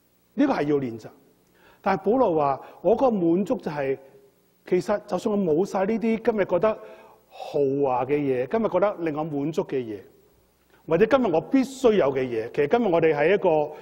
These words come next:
活喺一個中產階級或以上嘅社會環境裏邊咧，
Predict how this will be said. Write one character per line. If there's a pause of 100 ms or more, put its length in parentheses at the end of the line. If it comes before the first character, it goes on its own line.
(180)
活
喺
一
個
中
產
階
級
或
以
上
嘅 (260)
社
會
環
境
裏
邊
咧，